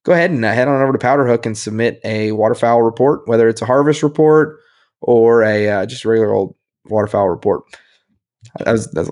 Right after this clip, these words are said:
saying waterfowl report a lot there. Um, anyways,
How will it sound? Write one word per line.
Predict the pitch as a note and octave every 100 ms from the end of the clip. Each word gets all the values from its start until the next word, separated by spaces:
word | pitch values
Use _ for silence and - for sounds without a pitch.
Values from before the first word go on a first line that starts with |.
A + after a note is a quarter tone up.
| -
saying | - A2 G#2
waterfowl | G2 G2 - D#2
report | C#2 - -
a | C#2
lot | D#2+ - -
there. | - - _ _ _ -
Um, | D#2 D2 C3+ -
anyways, | C#3 A#2+ F#2 -